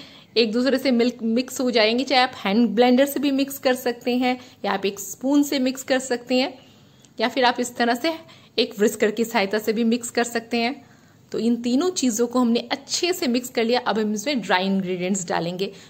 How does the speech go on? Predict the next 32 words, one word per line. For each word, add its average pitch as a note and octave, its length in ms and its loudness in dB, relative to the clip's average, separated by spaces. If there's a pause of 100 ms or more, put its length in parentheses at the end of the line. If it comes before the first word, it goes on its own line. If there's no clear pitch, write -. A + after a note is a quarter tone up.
(120)
तो G3 80 2
ड्राई G3 360 2
इंग्रेडिएंट्स A#3+ 600 2
हमेशा A#3+ 320 2
छान A3 420 0
कर D4 160 4
डालें। C4 380 2 (380)
तो A3+ 60 0
यहाँ A3 140 2
पर A#3 100 -2
छलनी A#3 380 0
में C4+ 100 -2
मैंने A#3 260 2
ले A3 180 2
लिया A3+ 220 0
है B3 260 -4 (420)
हाफ A#3+ 540 4
टी B3+ 160 2
स्पून C4+ 380 2
यहाँ A3 160 4
पर G#3+ 120 2
बेकिंग F#3+ 380 2
पाउडर F#3 340 2
लिया C4 220 4
है D4 240 2 (500)
और A#3+ 100 2
वन B3+ 420 0 (560)
फोर्थ D#4+ 400 2
कप, C4 300 2
वन C4+ 140 4
थर्ड C#4+ 280 4 (520)
का A3 200 4